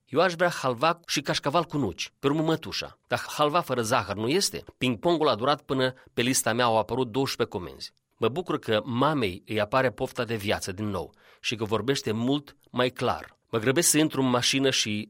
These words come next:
să ajung la ele cât mai curând. Inițial, voiam să rămân peste noapte, dar în drum mi-am schimbat ideea. Devin dependent de confort, de cafeaua mea, de patul meu, de cărțile mele și de gătit seara. Oare e un semn că îmbătrânesc?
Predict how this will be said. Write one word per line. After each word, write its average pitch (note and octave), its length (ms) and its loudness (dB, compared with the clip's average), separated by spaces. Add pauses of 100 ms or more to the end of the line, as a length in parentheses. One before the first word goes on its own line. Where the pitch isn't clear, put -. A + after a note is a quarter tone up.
să - 180 0
ajung G#2+ 280 2
la G#2+ 120 4
ele G2 220 -2
cât - 200 -8
mai B2+ 140 0
curând. E2 460 -10 (280)
Inițial, C3+ 600 2
voiam B2 320 4
să C#3+ 120 0
rămân B2+ 240 2
peste - 300 -2
noapte, C3 360 -2 (100)
dar C3 160 2
în B2+ 140 4
drum D3 460 2
mi-am B2+ 220 2
schimbat B2+ 440 2
ideea. F#2+ 540 -4
Devin B2+ 380 2
dependent A#2+ 500 0
de G2+ 60 0
confort, G#2 720 -2 (260)
de G2 140 -6
cafeaua C3+ 500 2
mea, C#3 280 -2 (140)
de G2 160 -6
patul B2 360 -2
meu, B2+ 160 0
de F#2 120 -8
cărțile A#2+ 440 -2
mele A#2 240 -4 (240)
și - 180 -6
de A2+ 100 0
gătit G#2 300 -4
seara. D#2+ 440 -2 (100)
Oare A2 180 0
e G2+ 60 2
un G2+ 140 -2
semn B2+ 240 2
că A2+ 120 -4
îmbătrânesc? G2 640 -4